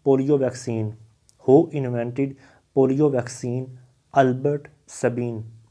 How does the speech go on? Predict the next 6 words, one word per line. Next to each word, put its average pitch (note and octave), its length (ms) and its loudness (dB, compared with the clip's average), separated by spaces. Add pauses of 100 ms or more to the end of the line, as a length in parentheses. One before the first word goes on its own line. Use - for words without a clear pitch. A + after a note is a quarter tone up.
(180)
Who D#3+ 260 4
invented C3 640 -2
the C3 100 0
polio B2+ 380 0
vaccine? B2 580 -4 (360)
Albert B2 500 0